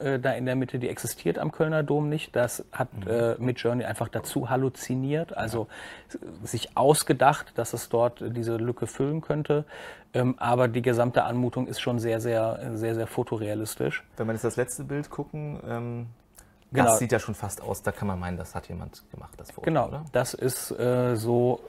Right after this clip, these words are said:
Speaker 1: inhaltlich korrekt, fotorealistisch. Das ist von, äh, ich meine, März zweitausenddreiundzwanzig, also noch nicht so lange her. Ähm, da sind wir in der Version fünf und da haben wir Fotorealismus, äh, tatsächlich geknackt.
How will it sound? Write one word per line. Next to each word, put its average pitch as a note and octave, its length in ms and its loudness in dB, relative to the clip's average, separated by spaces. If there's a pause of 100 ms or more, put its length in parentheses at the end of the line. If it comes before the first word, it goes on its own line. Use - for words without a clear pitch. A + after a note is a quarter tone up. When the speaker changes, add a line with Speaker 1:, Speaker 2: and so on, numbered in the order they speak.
(280)
Speaker 1:
inhaltlich C3 580 2
korrekt, A#2+ 500 0
fotorealistisch. A#2 1040 -2
Das G#2+ 180 -2
ist - 220 -6
von, A2+ 560 0
äh, A2+ 220 -2
ich - 120 -10
meine, A#2+ 200 0
März A#2 560 2
zweitausenddreiundzwanzig, A#2 1200 -2
also A2+ 140 -4
noch A#2 160 -4
nicht B2+ 180 -4
so - 100 -2
lange A#2 260 2
her. B2+ 320 -2 (580)
Ähm, A#2+ 200 2
da A#2 120 4
sind A2 160 0
wir A#2+ 100 2
in A#2 80 -2
der A#2 140 2
Version A2+ 340 0
fünf B2+ 300 -4
und A#2 100 -4
da A2+ 80 -2
haben A2 160 -4
wir A2 140 -4 (100)
Fotorealismus, G2+ 960 -6 (160)
äh, G#2 100 -2
tatsächlich - 420 -8
geknackt. - 520 -10